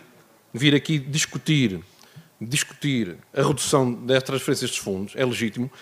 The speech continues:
Acho que é de elogiar a forma como vocês se organizaram, juntando um conjunto de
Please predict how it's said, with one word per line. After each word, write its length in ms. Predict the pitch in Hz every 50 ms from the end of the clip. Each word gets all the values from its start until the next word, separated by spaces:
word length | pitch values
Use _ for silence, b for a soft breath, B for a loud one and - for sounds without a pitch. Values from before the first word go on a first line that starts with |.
| B B B B
Acho 320 | B 180 185 - - - -
que 160 | - 170 170
é 180 | 170 170 151
de 120 | 139 143 196
elogiar 840 | 190 190 190 156 120 127 139 170 185 202 190 185 139 98 92 85 - _ _ _ _ _ _ _ _ _ _ _ _
a 80 | - 131
forma 300 | - - 156 151 151 135
como 160 | - 151 139
vocês 280 | 139 147 - - 143 -
se 80 | - 147
organizaram, 840 | 143 131 127 131 127 127 117 101 123 123 123 120 113 101 95 90 85 - _ _ _ _ _ _ _ _ -
juntando 380 | - - 127 120 - 143 139 135
um 20 |
conjunto 360 | 127 135 127 135 123 - - 117
de 300 | 117 117 117 117 110